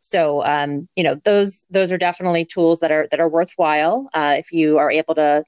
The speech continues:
to find a fraud, waste, and abuse vendor. Uh, but on top of that, you know, typically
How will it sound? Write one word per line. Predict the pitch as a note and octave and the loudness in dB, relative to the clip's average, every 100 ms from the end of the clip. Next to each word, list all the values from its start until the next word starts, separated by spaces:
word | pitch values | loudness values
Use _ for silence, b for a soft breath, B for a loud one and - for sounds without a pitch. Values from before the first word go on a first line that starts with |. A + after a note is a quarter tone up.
| - | -8
to | |
find | G#3+ F3 D#3+ | -4 -2 -2
a | |
fraud, | E3 E3 D#3 | -2 -2 0
waste, | D3+ D#3+ - | 0 -2 -2
and | D#3+ | -6
abuse | D3 D#3 | -4 -6
vendor. | - C#3+ C#3 G#3 - _ _ _ _ _ - B B B - | -4 -4 -2 -4 -4 _ _ _ _ _ -20 B B B -6
Uh, | F3+ E3+ | -4 -2
but | C4+ | 0
on | D#4+ F#4+ | 0 0
top | A3 G3 A3 | -2 -2 -2
of | G3 | 0
that, | G3+ F#3+ F#3 G3 | 0 0 -2 -4
you | F3 | -2
know, | D#3+ - _ _ | -2 -4 _ _
typically | - C4+ A#3 B3 A#3 G#3 G3+ G3+ | -6 -4 -4 0 0 2 0 -2